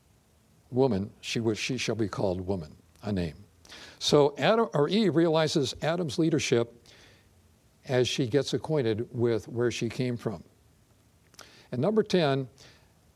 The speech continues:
the man is to take the initiative in marriage. This is all from Genesis chapter, chapter two, before the fall. "Therefore, a man shall leave his father and mother and be joined to his wife, and they shall become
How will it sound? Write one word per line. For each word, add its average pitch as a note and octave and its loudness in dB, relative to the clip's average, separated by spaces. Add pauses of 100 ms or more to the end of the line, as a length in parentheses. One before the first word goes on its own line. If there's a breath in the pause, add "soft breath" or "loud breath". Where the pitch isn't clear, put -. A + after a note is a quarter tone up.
(180)
the A2+ 0
man D3+ 2
is D#3 2
to C3+ 2
take D3 2
the C3 2
initiative B2+ 0
in A2+ -2
marriage. G2+ 0
This C#3 -2
is D3+ 0
all C#3+ 4
from C3 -4
Genesis A#2+ -2
chapter, A2 -4 (300)
chapter A#2+ -2
two, B2 4
before B2 -2
the D3 4
fall. A2 0 (1500 loud breath)
"Therefore, F#3 8
a C#3+ 2
man F3 0
shall D3 4
leave D#3 2
his F3 2
father D3 4
and C3 2
mother A2 2 (320 loud breath)
and G#2+ -2
be G#2 2
joined C#3 0
to D3+ 2
his C#3 4
wife, G#2+ 2 (100)
and G#2+ -2
they B2 0
shall C#3 0
become A#2+ -2